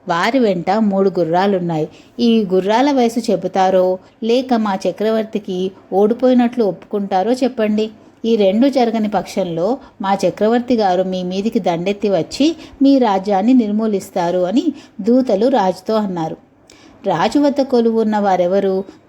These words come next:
గుర్రాల వయసు చెప్పలేము అన్నారు. రాజు తన కుమార్తెను అడిగాడు. ఆమెకి గుర్రాల వయసు తెలుసుకునే పద్ధతి తెలిసి ఉండి కూడా తనకు తెలియదు అని చెప్పి, ఆ రాత్రి తన వద్దకు వచ్చినప్పుడు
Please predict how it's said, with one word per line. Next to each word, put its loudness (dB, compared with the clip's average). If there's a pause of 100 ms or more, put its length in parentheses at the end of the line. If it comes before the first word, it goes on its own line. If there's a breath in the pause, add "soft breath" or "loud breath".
(140)
గుర్రాల 2
వయసు 0
చెప్పలేము 2
అన్నారు. 0 (480 soft breath)
రాజు 0
తన 0
కుమార్తెను 0
అడిగాడు. 0 (340)
ఆమెకి 0
గుర్రాల 2
వయసు 2
తెలుసుకునే -2
పద్ధతి -2
తెలిసి -2
ఉండి 2
కూడా 0 (340 loud breath)
తనకు 4
తెలియదు 0
అని -2 (100)
చెప్పి, -2 (280 loud breath)
ఆ 0
రాత్రి 0
తన 0
వద్దకు -2
వచ్చినప్పుడు -2